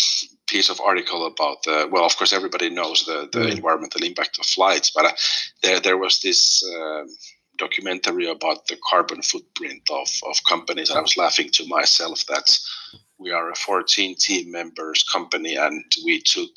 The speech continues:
Speaker 1: last year, we took, uh, two international flights. <laughs> Everything else is locally. So, so those are, like,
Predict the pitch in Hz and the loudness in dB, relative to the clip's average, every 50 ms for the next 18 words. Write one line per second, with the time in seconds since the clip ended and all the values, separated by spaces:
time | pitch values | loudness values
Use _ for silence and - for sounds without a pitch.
0 | - - - - _ - 90 87 82 80 - - - - - - - - 80 80 | -10 -10 -10 -10 _ 0 2 4 4 4 4 2 2 0 -2 -4 -10 -8 -8 -8
1 | 67 65 - 127 - - _ _ - 160 160 156 - - - - - 151 - - | -6 -6 -8 -10 -10 -12 _ _ -8 -6 -6 -4 -2 0 0 0 0 -2 -12 -18
2 | - - _ - - 131 139 - - 139 - - - _ _ _ _ _ _ _ | -20 -20 _ -10 -8 -6 -4 -4 -4 -4 -6 -8 -10 _ _ _ _ _ _ _
3 | _ _ _ _ _ - - - - 123 113 98 90 90 87 - - - _ _ | _ _ _ _ _ -2 0 0 2 2 0 -2 -4 -6 -8 -12 -14 -16 _ _
4 | _ _ - - - _ _ - 90 85 - - 76 71 - - - 64 62 - | _ _ -20 -20 -20 _ _ -8 -4 -2 -2 0 0 0 0 -2 -2 -4 -6 -6
5 | - - 73 64 - - - - - - - - - 156 - - - 160 123 - | -2 0 0 0 0 2 2 2 2 2 -2 -4 -6 -6 -4 -2 0 0 0 0
6 | - - 147 - - - - 135 - - 151 - 131 - - - - - - - | 0 -2 -4 -4 -4 -4 -4 -2 -2 -2 -2 -2 0 0 -2 0 -2 -4 -4 -6
7 | - - - - - 58 - - - 65 64 - - - - - - - - - | -14 -14 -10 -10 -4 0 0 0 2 0 -2 -4 -6 -6 -6 -4 -6 -8 -10 -12
8 | - _ - - - 78 - 80 76 69 - - 76 78 78 73 65 69 - - | -8 _ 0 0 0 0 -4 -4 0 0 0 0 0 -4 -4 -6 -8 -8 -6 -6